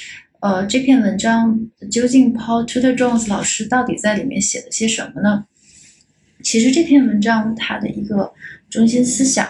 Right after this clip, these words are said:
呢，呃，就是G M I，也就是这篇文章题目的缩写，Great Monetary Inflation，史诗级的货币大通胀理论。首先呢，呃，在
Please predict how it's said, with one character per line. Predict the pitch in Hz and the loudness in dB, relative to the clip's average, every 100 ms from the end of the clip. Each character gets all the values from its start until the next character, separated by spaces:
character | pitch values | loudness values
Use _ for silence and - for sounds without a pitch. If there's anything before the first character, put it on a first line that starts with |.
| - | -6
呢， | - - - _ _ _ - | -12 -12 -20 _ _ _ -4
呃， | 190 175 170 180 - 208 202 208 | -2 0 -2 -4 -6 -10 -12 -4
就 | 208 202 | 0 0
是 | - - - - - - | 0 -4 -8 -10 -12 -4
G | 233 226 | 0 0
M | 214 208 | 2 0
I， | 202 202 - _ - _ - | 2 0 -2 _ -20 _ -12
也 | 175 | -6
就 | 208 | 0
是 | 202 208 | 0 2
这 | 220 | -2
篇 | 208 208 | -4 2
文 | 202 | 2
章 | - 208 | 2 0
题 | 208 208 202 | 0 -4 -4
目 | 202 | -2
的 | 202 | -2
缩 | - 226 | -2 -2
写， | 226 - - _ _ - - | -2 -4 -12 _ _ -20 -8
Great | 226 214 208 - - | -2 -2 -2 -10 -6
Monetary | 202 202 202 - 101 98 - - | -2 0 -2 -6 -2 -2 -2 -4
Inflation， | 101 101 98 95 - - _ _ _ - | -2 -2 -4 -6 -6 -10 _ _ _ -10
史 | - - | -6 -2
诗 | - 247 | -2 -2
级 | 220 202 | 0 -2
的 | 180 208 | -2 -4
货 | 208 | -2
币 | 202 202 | -2 -4
大 | 214 208 | -2 -6
通 | - 226 | -2 0
胀 | 240 233 | 2 0
理 | - - | -2 -8
论。 | 202 - _ _ _ - - - | -14 -14 _ _ _ -20 -20 -14
首 | - 185 | -8 -2
先 | 202 262 | 4 6
呢， | 277 226 - _ _ _ _ - | 6 4 -2 _ _ _ _ -2
呃， | 196 190 185 | 0 0 -4
在 | 180 - 240 214 185 | -8 -2 0 0 -2